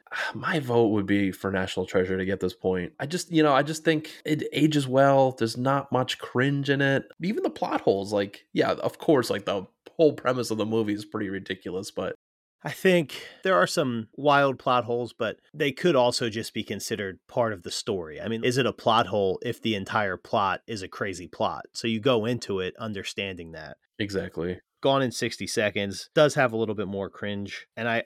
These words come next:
Speaker 2: I really am struggling to get past the, "Why would they do all of that for two hundred thousand dollars?"
Speaker 1: Yeah.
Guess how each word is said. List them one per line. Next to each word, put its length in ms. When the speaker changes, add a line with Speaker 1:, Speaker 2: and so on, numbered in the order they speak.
Speaker 2:
I 100
really 380
am 200
struggling 480
to 120
get 200
past 360
the, 200
"Why 260
would 180
they 160
do 200
all 160
of 80
that 180
for 140
two 200
hundred 280
thousand 340
dollars?" 460
Speaker 1:
Yeah. 500